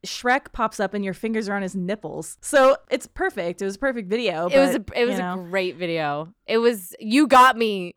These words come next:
Speaker 2: You got me with that one.
Speaker 1: I
Speaker 2: You
Speaker 1: got
Speaker 2: got me.
Speaker 1: myself. I got
Speaker 2: Yeah.
Speaker 1: myself. But that had to be from TikTok. That,
Speaker 2: A
Speaker 1: like,
Speaker 2: hundred percent.
Speaker 1: all of those things are just kind of, like, recycled. And
Speaker 2: I know that Instagram is, like, incentivizing a lot of creators to create reels. Even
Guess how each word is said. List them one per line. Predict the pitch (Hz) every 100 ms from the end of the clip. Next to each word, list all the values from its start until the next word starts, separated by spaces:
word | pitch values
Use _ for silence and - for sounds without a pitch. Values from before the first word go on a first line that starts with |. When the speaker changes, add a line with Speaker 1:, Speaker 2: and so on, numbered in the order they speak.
| _
Speaker 2:
You | 196 254 277
got | 247 247 214
me | 202
with | 185
that | 185 190 180
one. | 170 160 160 -
Speaker 1:
I | 220
Speaker 2:
You |
Speaker 1:
got | 302
Speaker 2:
got | 220 196 190
me. |
Speaker 1:
myself. | 165 156 - _ _
I | 214
got | 240 170
Speaker 2:
Yeah. | 143
Speaker 1:
myself. | - - - _ -
But | 254 240 -
that | 247 320 254
had | 349
to | 403
be | 403 370
from | 277
TikTok. | 226 - - - - - - _ _
That, | 196 202
Speaker 2:
A |
Speaker 1:
like, | 240
Speaker 2:
hundred | 208 175
percent. | 170 151 139 _ _ _ -
Speaker 1:
all | 226
of | 277 269
those | 285 -
things | 226 214
are | 190
just | 175 -
kind | 165
of, | 156
like, | 139 -
recycled. | 175 - 135 - 90 -
And | - - 196
Speaker 2:
I |
know | 269 339
that | 320 311 226
Instagram | 196 202 233 233 226 220
is, | 202
like, | 190 -
incentivizing | 190 170 - 151 156 175 180 180 185
a | 180
lot | 156 151 156
of | 147
creators | - 156 147 156 160 -
to |
create | - - 160 151
reels. | 165 156 156 170 196 202 -
Even | 180 196 185 196 185